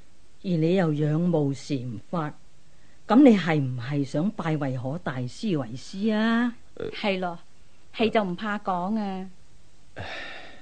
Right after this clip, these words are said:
Speaker 2: 係就係，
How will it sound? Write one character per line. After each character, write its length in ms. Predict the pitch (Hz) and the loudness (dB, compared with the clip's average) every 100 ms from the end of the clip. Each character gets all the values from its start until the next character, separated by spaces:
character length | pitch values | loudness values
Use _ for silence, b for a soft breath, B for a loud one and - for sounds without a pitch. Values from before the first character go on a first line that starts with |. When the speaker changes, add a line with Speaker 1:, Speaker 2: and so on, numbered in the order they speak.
| B B - - - - - - - - - - - - - - - - | B B -14 -14 -14 -14 -14 -14 -14 -14 -14 -14 -14 -14 -14 -14 -12 0
Speaker 2:
係 140 | 110 | 2
就 120 | 110 | 2
係， 520 | 95 - 95 107 110 | -2 -2 0 2 0